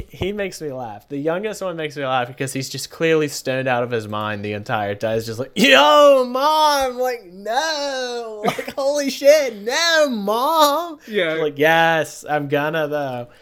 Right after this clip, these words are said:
Speaker 1: And I, I don't know. I, <laughs> I'm rooting for Joey. But no, my littlest guy, Jimmy. Little Jimmy.
Speaker 2: Jimmy.
Speaker 1: Uh,
Speaker 2: Jimmy's
Speaker 1: Jimmy
Speaker 2: mom.
Speaker 1: gets fu-
Speaker 2: Well, you tell,
Speaker 1: So
Speaker 2: you tell.
Speaker 1: Jimmy,
Speaker 2: <laughs>
Speaker 1: no, s-, well,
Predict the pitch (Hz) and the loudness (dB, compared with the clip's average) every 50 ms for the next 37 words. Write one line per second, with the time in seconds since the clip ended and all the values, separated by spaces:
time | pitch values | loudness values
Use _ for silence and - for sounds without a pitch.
0 | _ _ _ _ _ _ _ _ 160 165 165 170 156 151 - - 147 139 143 - | _ _ _ _ _ _ _ _ -2 -2 -2 -2 -4 -8 -12 -14 -14 -14 -14 -14
1 | - - 120 151 151 131 104 92 95 92 92 - 135 131 135 139 135 131 117 151 | -14 -10 -4 -2 -2 -2 -2 -4 -6 -8 -8 -8 -4 -2 0 0 0 0 -2 -2
2 | 139 - - - - - - - 131 131 123 120 117 110 104 104 - 107 101 110 | -2 -2 -6 -14 -20 -20 -12 -10 -8 -4 0 0 0 0 -2 -4 -6 -8 -6 -4
3 | 107 104 101 - - - - 185 196 233 269 262 233 214 202 196 202 233 269 294 | -4 -4 -4 -6 -12 -10 -4 4 6 8 8 8 6 4 4 4 6 6 6 6
4 | 302 277 269 254 196 175 151 175 202 214 226 226 220 175 151 139 143 151 160 190 | 6 6 4 4 2 -2 -2 -2 0 2 2 0 -2 -4 -6 -12 -12 -12 -8 -6
5 | 220 254 254 254 233 190 139 98 - - _ _ _ _ _ _ - - 151 151 | -6 -4 -4 -4 -6 -6 -8 -10 -14 -20 _ _ _ _ _ _ -20 -18 -14 -12
6 | 156 202 208 208 202 175 151 143 143 147 160 170 170 160 131 104 92 87 92 _ | -12 -10 -10 -12 -12 -14 -14 -10 -6 -4 -4 -2 -4 -6 -10 -12 -14 -16 -20 _
7 | - - 139 143 143 143 127 127 120 120 117 110 104 98 92 87 82 120 120 120 | -20 -18 -14 -12 -8 -6 -4 -4 -2 -2 -2 -4 -4 -6 -8 -10 -12 -16 -20 -20
8 | _ _ _ _ _ _ _ _ _ _ _ _ - 160 180 190 147 170 185 190 | _ _ _ _ _ _ _ _ _ _ _ _ -10 -8 -2 0 2 2 2 2
9 | 185 - 156 131 - 120 127 127 120 - - - - 131 127 - - - - - | 0 0 -2 -2 -2 -2 -4 -4 -4 -6 -8 -4 -4 -4 -4 -6 -10 -20 -20 -20
10 | _ _ - 170 165 165 170 180 190 185 - 180 147 135 - - 160 160 151 135 | _ _ -14 -12 -10 -10 -8 -8 -8 -8 -8 -8 -8 -6 0 4 4 4 4 2
11 | - - 185 220 247 254 - - 190 - - 214 208 196 202 196 190 220 196 208 | 2 4 6 6 6 6 2 0 -2 -2 0 2 2 2 0 -4 -4 2 6 8
12 | 208 202 196 196 - - | 8 8 8 6 2 -2